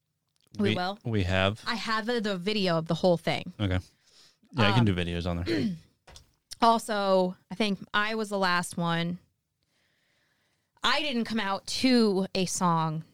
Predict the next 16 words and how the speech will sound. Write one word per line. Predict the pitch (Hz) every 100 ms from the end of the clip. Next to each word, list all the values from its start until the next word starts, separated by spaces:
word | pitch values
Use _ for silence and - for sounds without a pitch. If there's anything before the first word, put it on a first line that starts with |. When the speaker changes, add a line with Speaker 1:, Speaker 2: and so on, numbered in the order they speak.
| _ _
Speaker 1:
dancing. | - 208 180 160 135 90
I | - 175
came | 190 214 190
out | 180 175 -
to | 180
a | 175
song | - 196 180 175 165 160 - _
singing | - - - 233 254 196 160
it | - - - _ _ _ _ _ _ _
to | - 220
you. | 180 170 190 - - _
Speaker 2:
What | 107 95
was | 92
that | 95
song? | 92 85 _ _ _ _ _ _ _ -
Speaker 1:
Um, | 190 180 165 160